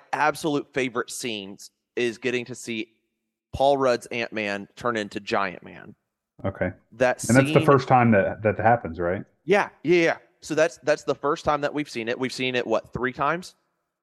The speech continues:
Speaker 1: 'Cause there was, uh, Civil War, Ant-Man and the Wasp, and then he does it in Endgame.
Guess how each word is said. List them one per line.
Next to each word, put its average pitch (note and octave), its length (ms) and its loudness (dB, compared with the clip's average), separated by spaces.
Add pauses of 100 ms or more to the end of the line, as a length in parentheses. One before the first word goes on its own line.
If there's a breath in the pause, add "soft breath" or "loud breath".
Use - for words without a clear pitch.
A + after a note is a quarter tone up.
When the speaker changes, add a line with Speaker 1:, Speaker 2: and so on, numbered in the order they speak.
(120)
Speaker 1:
'Cause C3 140 -4
there C3 180 2
was, A#2 360 0 (420)
uh, G#2+ 240 4
Civil C#3 260 -2
War, C3+ 340 4
Ant-Man B2 280 -4
and B2 80 -4
the A#2+ 40 -2
Wasp, A#2 360 4
and A2+ 100 -6
then A2 80 0
he G#2+ 60 -8
does G#2+ 160 0
it G#2+ 80 0
in G#2+ 80 -2
Endgame. F#2+ 440 -10